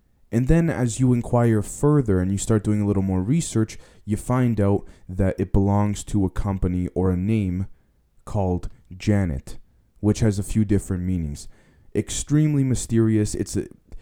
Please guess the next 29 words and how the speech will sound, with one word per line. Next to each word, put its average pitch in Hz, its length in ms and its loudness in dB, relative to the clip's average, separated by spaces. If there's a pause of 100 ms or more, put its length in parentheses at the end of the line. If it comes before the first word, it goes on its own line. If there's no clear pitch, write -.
(280)
something 127 460 0
you 120 160 0
shouldn't 117 300 0
even 101 280 2
know 95 220 2
about. 71 280 -6 (1000)
Okay? 101 340 0 (220)
And 104 240 -2 (100)
this 110 280 -2
has 127 120 -2
been 117 220 4
kept 120 280 -2
a 104 40 -8
secret 107 320 -4
for 101 100 -8
the 95 80 -2
longest 110 400 -2
time 95 380 -2
up - 140 0
until 104 240 0
very 95 260 -2
recently. 80 500 -4 (580)
Now, 110 300 -2 (1300)
what's 120 220 -2
interesting 151 420 2
about 110 320 2
this 95 180 0
is 92 100 -6
that 95 180 0